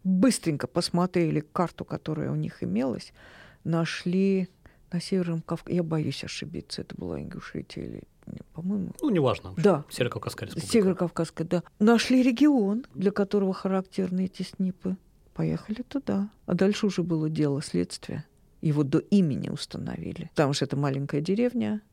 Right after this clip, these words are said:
Speaker 2: То
Speaker 1: И
Speaker 2: есть вот
Speaker 1: когда
Speaker 2: такие маленькие замены
Speaker 1: Да.
Speaker 2: позволяют вообще
Speaker 1: И
Speaker 2: опознать,
Speaker 1: когда
Speaker 2: опознать людей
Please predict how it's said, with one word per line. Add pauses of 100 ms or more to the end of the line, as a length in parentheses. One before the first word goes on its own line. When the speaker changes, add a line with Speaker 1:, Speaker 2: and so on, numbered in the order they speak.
(520)
Speaker 2:
То
Speaker 1:
И
Speaker 2:
есть
вот
Speaker 1:
когда
Speaker 2:
такие
маленькие
замены
Speaker 1:
Да.
Speaker 2:
позволяют
вообще
Speaker 1:
И
Speaker 2:
опознать,
Speaker 1:
когда
Speaker 2:
опознать
людей